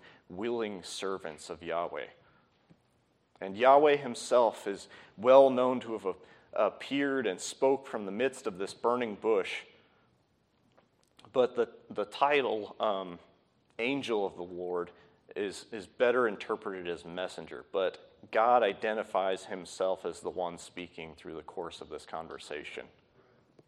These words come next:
It also becomes a theme for God to reveal himself to humans in the form of fire.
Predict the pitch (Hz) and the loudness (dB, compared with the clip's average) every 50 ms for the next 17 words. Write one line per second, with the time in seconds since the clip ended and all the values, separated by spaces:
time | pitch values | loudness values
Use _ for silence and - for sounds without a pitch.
0 | _ _ _ _ _ _ _ _ _ _ _ - 101 113 120 - 139 120 107 101 | _ _ _ _ _ _ _ _ _ _ _ 2 2 2 2 2 -2 -6 -6 -6
1 | - - 117 110 101 101 95 - - 107 107 107 101 - - 104 92 87 87 107 | -6 -6 -6 -6 -6 -8 -10 -8 -8 -8 -6 -8 -8 -8 -8 -8 -8 -2 2 4
2 | 101 101 107 107 104 - 107 98 98 92 - 95 98 101 101 104 98 - - - | 6 6 6 4 2 -2 -6 -4 -4 -6 -6 -8 -6 -4 -4 -4 -6 -8 -12 -20
3 | - - - _ _ - - 117 98 95 87 - - - - 107 104 104 101 98 | -20 -20 -20 _ _ -14 -10 -8 -8 -8 -8 -10 -8 -4 -2 0 2 2 2 0
4 | - - - - - - _ _ _ _ _ _ - - - - 139 139 127 101 | -2 -8 -20 -20 -20 -20 _ _ _ _ _ _ -14 -10 -6 -4 -2 -2 -4 -4
5 | - - 120 135 131 120 113 98 90 87 92 95 85 - - - 123 123 123 123 | -6 -6 -4 -2 -2 -2 -4 -4 -6 -8 -10 -10 -10 -10 -8 -2 0 2 2 2
6 | 113 90 - - - 73 73 65 67 67 58 | 0 -2 -4 -2 0 0 0 0 -2 -6 -8